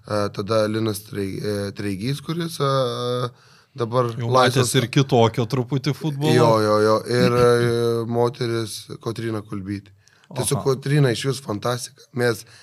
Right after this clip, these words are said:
Speaker 1: B kursuose kartu, A kursuose kartu, pro kursuose kartu.
Speaker 2: Nors, e, tai jau
Speaker 1: Devyni
Speaker 2: buvo ir
Speaker 1: metai.
Speaker 2: Brazi-, Brazilijai vis
Speaker 1: Jo,
Speaker 2: tiek.
Speaker 1: jo, jo, tai mes, kaip sakyt, amžini klasiokai.
Speaker 2: Aha, gerai, dabar persikelkim į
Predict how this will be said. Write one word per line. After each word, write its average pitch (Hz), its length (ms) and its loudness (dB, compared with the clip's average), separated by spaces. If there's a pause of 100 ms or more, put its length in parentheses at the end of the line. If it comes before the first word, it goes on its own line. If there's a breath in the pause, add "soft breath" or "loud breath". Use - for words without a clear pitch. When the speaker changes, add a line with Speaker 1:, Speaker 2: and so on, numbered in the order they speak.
(140)
Speaker 1:
B 104 260 -4
kursuose 135 540 -4
kartu, 170 480 -8
A 101 240 -4
kursuose 139 460 -8
kartu, 143 360 -8 (140)
pro 113 260 -4
kursuose - 480 -16
kartu. - 260 -10
Speaker 2:
Nors, 104 280 -4 (100)
e, 113 240 -4
tai 127 160 -6
jau 110 240 -4
Speaker 1:
Devyni 147 420 10
Speaker 2:
buvo 139 80 12
ir 139 140 10
Speaker 1:
metai. 123 160 6
Speaker 2:
Brazi-, 127 400 0
Brazilijai 165 800 -4 (300 loud breath)
vis 147 120 -2
Speaker 1:
Jo, 156 220 10
Speaker 2:
tiek. 127 180 8
Speaker 1:
jo, 123 140 10
jo, 120 200 6
tai 113 200 -2
mes, 120 320 2 (140)
kaip 117 260 -10
sakyt, 117 340 -8
amžini 131 400 2
klasiokai. 120 600 -4 (560 loud breath)
Speaker 2:
Aha, 101 380 0
gerai, 147 300 6
dabar 160 280 2
persikelkim 156 1200 0 (960)
į 180 120 0